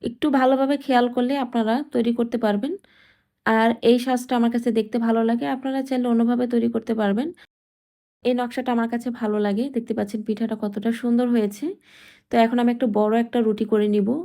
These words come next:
আপনারা এভাবে করে অনেকগুলো রুটি বানিয়ে কেটে রেখে তারপরে পিঠাটা তৈরি করতে পারবেন। তাহলে খুব দ্রুত পিঠা তৈরি করা হয়ে যাবে। তো আমি এরকম দেখতে পাচ্ছেন একটা বড় একটা রুটি করে নিয়েছি।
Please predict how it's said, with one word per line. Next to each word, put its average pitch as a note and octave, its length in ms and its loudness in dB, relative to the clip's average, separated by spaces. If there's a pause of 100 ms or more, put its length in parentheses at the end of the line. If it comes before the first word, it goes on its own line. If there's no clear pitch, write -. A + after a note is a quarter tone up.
(160)
আপনারা A3+ 320 -2
এভাবে A3+ 340 0
করে A3+ 340 0
অনেকগুলো A3 420 0
রুটি A3 260 0
বানিয়ে G#3+ 360 2 (500)
কেটে B3+ 380 6
রেখে A#3+ 300 2
তারপরে A#3 400 4
পিঠাটা A3+ 360 0
তৈরি A3+ 220 2
করতে A3+ 260 0
পারবেন। G#3+ 320 2 (380)
তাহলে A3+ 300 4
খুব A#3 200 -2 (120)
দ্রুত A3+ 300 2
পিঠা A#3 320 0
তৈরি A3 220 2
করা G#3+ 260 2
হয়ে G#3+ 200 2
যাবে। G#3 280 0 (1300)
তো - 60 2
আমি A3 200 4
এরকম A#3 300 4
দেখতে A#3 220 2
পাচ্ছেন A#3 260 0
একটা G#3+ 220 -2
বড় G#3 220 2
একটা A3+ 180 -2
রুটি G#3+ 260 -2
করে A3+ 200 2
নিয়েছি। A3+ 380 0